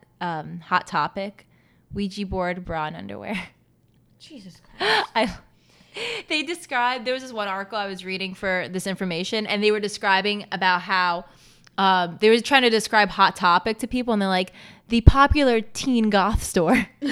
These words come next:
Speaker 1: I was like, "Wait," like, I was obsessed with that store in middle school. I'm still obsessed with it. I love
Speaker 2: That's
Speaker 1: going
Speaker 2: where I
Speaker 1: in
Speaker 2: get,
Speaker 1: there.
Speaker 2: like, eighty percent of my band t-shirts.
Speaker 1: I literally love Hot Topic.
Speaker 2: I saw, um,
Speaker 1: Please sponsor
Speaker 2: it was
Speaker 1: us.
Speaker 2: like, oh, I'll, I'll post it on our Instagram. It's not my picture, but it was, like, modern, it was, like, you know, the,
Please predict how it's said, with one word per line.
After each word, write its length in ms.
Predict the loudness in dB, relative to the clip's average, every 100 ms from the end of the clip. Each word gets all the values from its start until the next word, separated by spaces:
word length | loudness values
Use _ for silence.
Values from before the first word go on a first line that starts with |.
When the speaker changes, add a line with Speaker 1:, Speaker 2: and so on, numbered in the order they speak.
| -4 -4 2 2 4 0 0 2
Speaker 1:
I 80 | 4
was 160 | 4 2
like, 220 | 0 0
"Wait," 340 | -2 0 0 -2
like, 160 | -2 2
I 100 | 2
was 160 | 0
obsessed 420 | -4 -2 -2 -2
with 80 | -4
that 160 | -4 -4
store 200 | -4 -4
in 80 | 0
middle 140 | 0
school. 180 | -2 0
I'm 140 | 0 2
still 160 | 0 0
obsessed 360 | 0 -4 -4
with 60 | -4
it. 40 | -2
I 20 |
love 180 | -2 0
Speaker 2:
That's 60 |
Speaker 1:
going 120 | 0
Speaker 2:
where 100 | 0
I 20 | 0
Speaker 1:
in 60 |
Speaker 2:
get, 60 | -2
Speaker 1:
there. 80 | -4 -6
Speaker 2:
like, 100 | -6
eighty 200 | -6 -6
percent 300 | -8 -8 -8
of 20 |
my 120 | -8 -8
band 340 | -10 -10 -12
t-shirts. 340 | -14 -14 -10
Speaker 1:
I 140 | -8 -6
literally 640 | -4 0 0 0 0 -2
love 380 | -2 0 2 0
Hot 260 | -2 -4 -4
Topic. 500 | -8 -8 -12 -12 -10
Speaker 2:
I 120 | -8
saw, 480 | -8 -6 -4 -4 -6 -8
um, 420 | -6 -6 -10 -12
Speaker 1:
Please 180 | -14 -14
sponsor 300 | -14 -12 -6
Speaker 2:
it 40 |
was 160 | -4 -2
Speaker 1:
us. 60 | -4
Speaker 2:
like, 240 | -6 -4 -2
oh, 200 | 0 0
I'll, 180 | -2 0
I'll 160 | 0 0
post 220 | -4 -6
it 60 | -4
on 120 | -4
our 60 | -6
Instagram. 440 | -10 -10 -10 -10
It's 100 | -10
not 140 | -10
my 120 | -10 -10
picture, 220 | -12 -12
but 100 | -10
it 60 | -10
was, 120 | -8
like, 220 | -8 -6
modern, 500 | -4 -2 -2 -4 -6 -8
it 80 |
was, 180 | -8 -8
like, 180 | -10 -10
you 60 | -10
know, 100 |
the, 140 | -8